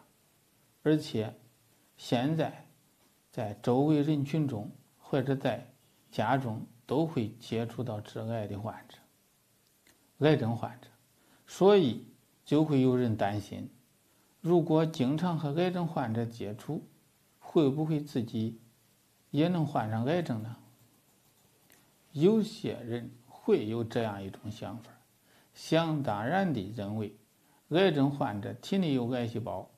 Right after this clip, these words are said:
癌细胞那么强大，会不会把患者传染给健康的人呢？当然不会，这要从癌细胞的产生说起。每个人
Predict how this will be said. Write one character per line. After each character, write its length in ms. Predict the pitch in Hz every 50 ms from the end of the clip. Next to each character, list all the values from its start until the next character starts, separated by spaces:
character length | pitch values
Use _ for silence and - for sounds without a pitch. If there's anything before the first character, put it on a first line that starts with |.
| _ _ _ _ _ _ _ _ _ _ _ -
癌 240 | 151 175 190 185
细 140 | 156 156 147
胞 420 | 120 113 101 110 143 - - - - -
那 180 | 185 185 165
么 160 | 131 127 120 120
强 260 | 120 - 135 123 123
大， 280 | 117 107 - - - - _ _ _ _ _ _ _ _ _
会 320 | - - - 208 180 147
不 120 | 139 151 165
会 320 | 160 160 139 113 - - - - - _ _ _ _ _ _ _ _ _ _ _ _
把 160 | - 127 117 113
患 360 | - - 185 156 117 110 110
者 140 | 113 113 110
传 260 | - - - - 131
染 160 | 135 139 147
给 140 | 139 123 -
健 300 | - - 190 139 107 104
康 160 | - 110 107
的 100 | 107 107
人 180 | 110 120 131 127
呢？ 220 | 117 113 110 - - _ _ _ _ _ _ _ _ _ _
当 220 | - 104 104 117 123
然 200 | 135 151 170 175
不 140 | - 160
会， 240 | - - 117 - - - - _ _ _ _ _ _ _ _ _ _ _ _ _ _ _ _ _ _ _
这 280 | - - 170 165 147 147
要 240 | 147 143 123 110 110
从 400 | - - 127 117 110 113 117 - - - - _ _ _ _ -
癌 240 | 131 143 147 139 131
细 180 | 143 - 120
胞 220 | 110 110 101 104 110
的 120 | 113 107 -
产 260 | - - 131 120 117
生 180 | 110 113 107 110
说 240 | 107 - - 104
起。 300 | 113 - - - - - - _ _ _ _ _ _ _ _ _ _ _ _ _ _ _ _ _ _ _ _ _ _ _ _ _ _ _ _ _
每 260 | - 151 165 190 202 185
个 160 | 156 147 123
人 340 | 120 131 135 123 113 117